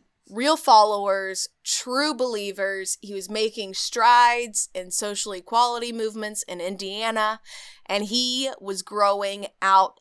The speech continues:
of space. So in nineteen fifty-six, he bought an old, an old building that was used originally as a Jewish synagogue. Now, the word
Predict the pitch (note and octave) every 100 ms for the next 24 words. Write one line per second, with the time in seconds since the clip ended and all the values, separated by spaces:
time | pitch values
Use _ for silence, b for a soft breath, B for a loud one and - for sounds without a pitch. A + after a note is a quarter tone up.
0 | - G3 - - - - F#3 D3+ - -
1 | - - _ _ b b - A#3 G#3 G3+
2 | G#3+ A#3+ B3 C#4+ D4 D4+ D4 D4 E4 E4+
3 | - G3+ - - - b b - A#3+ G3
4 | G3+ G3 G3 F#3+ - G#3+ A3 A3+ B3 A3+
5 | - _ _ _ _ G3+ G3 A3 G#3 G3+
6 | - A#3 A#3+ A3+ A3 G#3 G#3 G3+ G3 F#3+
7 | G3+ G3 G3 F#3+ F#3 G#3 A3 G#3+ A3 G#3
8 | F#3+ F#3+ F#3+ F3 F#3+ F#3 F#3 - - -
9 | - - - A3 F#3 F3+ D#3 C#3+ - -
10 | _ _ b b b - A3 G#3+ G#3 G3+
11 | A#3+ D4+ E4 E4+